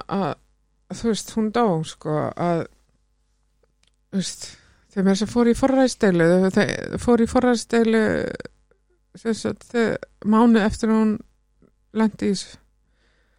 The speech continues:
Rétt eftir páska tvö þúsund og fjórtán, þá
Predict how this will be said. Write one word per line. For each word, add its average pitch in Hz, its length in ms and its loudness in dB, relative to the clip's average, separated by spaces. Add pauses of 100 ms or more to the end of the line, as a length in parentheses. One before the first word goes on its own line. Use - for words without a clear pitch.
(440)
Rétt 233 220 4
eftir 226 180 0
páska 226 460 4
tvö 220 160 4
þúsund - 180 -2
og - 60 -8
fjórtán, 196 540 0 (340)
þá 202 100 -2